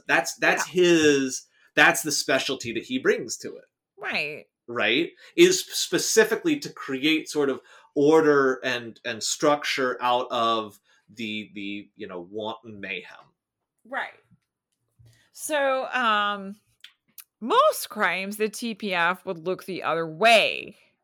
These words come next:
Speaker 2: But when bodies got knocked, they would ha-, they had to pay at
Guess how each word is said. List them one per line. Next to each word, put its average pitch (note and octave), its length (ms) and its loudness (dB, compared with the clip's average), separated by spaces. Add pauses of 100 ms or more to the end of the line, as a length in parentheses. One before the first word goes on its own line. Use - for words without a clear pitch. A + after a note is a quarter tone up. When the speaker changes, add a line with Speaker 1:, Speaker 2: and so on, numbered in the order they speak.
(520)
Speaker 2:
But A#3 160 -4
when A3+ 340 0
bodies C#4 640 2
got G2+ 260 -12
knocked, D3 560 -14 (340)
they G#3 160 -4
would G3+ 140 -4
ha-, G#3 380 -2 (120)
they G#3+ 160 -2
had G#3+ 300 -2
to A#3+ 80 -12
pay D#3 540 -12
at A2 140 -10